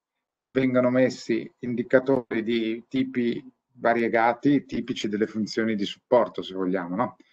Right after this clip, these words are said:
Risorse umane, approvvigionamento, immobili, informatica, digitalizzazione, comunicazione e trasparenza sono funzioni di supporto,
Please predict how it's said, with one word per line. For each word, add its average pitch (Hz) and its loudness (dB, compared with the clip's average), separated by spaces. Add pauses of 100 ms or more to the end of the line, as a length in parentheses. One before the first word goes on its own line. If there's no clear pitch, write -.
(240)
Risorse - -4
umane, 107 2
approvvigionamento, 101 -2 (360)
immobili, 104 0
informatica, 107 -2
digitalizzazione, 98 -2
comunicazione 107 0
e 95 -4
trasparenza 110 2
sono 104 0 (460)
funzioni 113 0
di 95 -2
supporto, 104 2